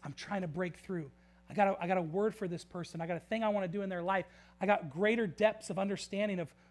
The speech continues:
who I am and what I have for them available to them. But they gotta seek me. They gotta pursue me." Um, his way and his will is important enough. I, I saw this picture a few weeks ago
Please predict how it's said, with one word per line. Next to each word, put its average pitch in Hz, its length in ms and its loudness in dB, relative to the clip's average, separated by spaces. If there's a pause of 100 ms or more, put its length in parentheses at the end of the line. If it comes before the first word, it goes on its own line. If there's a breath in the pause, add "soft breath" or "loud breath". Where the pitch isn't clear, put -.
who 247 200 0
I 214 120 6
am 214 200 2
and 180 120 0
what 196 100 2
I 180 80 -2
have 214 320 -2
for 190 100 -4
them 170 220 -2 (240 loud breath)
available 190 640 2
to - 100 -6
them. 175 100 -4
But 170 140 -6
they 180 60 -8
gotta 208 380 -2
seek - 360 -6
me. 160 220 -6 (300 soft breath)
They 185 100 -6
gotta 185 240 6
pursue 190 420 -4
me." 147 240 -6 (520 soft breath)
Um, 185 260 2 (100)
his 247 300 2
way 233 260 6
and 190 120 0
his 185 220 0
will 180 400 2 (300 loud breath)
is 190 160 2
important 208 640 0
enough. 165 340 -2 (180)
I, 175 220 2 (1040 soft breath)
I - 60 -12
saw 269 160 6
this 240 180 2
picture 220 400 0
a 170 60 2
few 202 200 0
weeks - 240 -2
ago 151 340 2